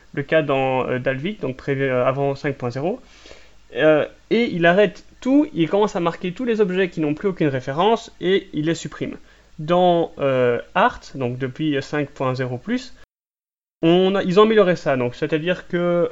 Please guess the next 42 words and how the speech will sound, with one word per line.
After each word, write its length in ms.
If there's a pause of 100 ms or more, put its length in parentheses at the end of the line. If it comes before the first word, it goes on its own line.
euh, 440 (880)
ils 120
vont, 480
ah, 180
donc, 220
ils 100
n'arrêtent 300
plus, 300
euh, 260 (260)
tout, 340
tout 120
le 60
temps. 460
Ils 140
essaient 180
de 100
limiter 560
les 80
moments 380
où 140
le 120
code 400
est 80
complètement 340
arrêté 340
pour 240
supprimer 380
les 140
objets, 320 (380)
mais 120
ça 180
reste 240
quand 100
même, 260 (440)
euh, 280
à 100
un 20
moment 220
donné 300
qui, 400 (220)
qui 120
bloque 360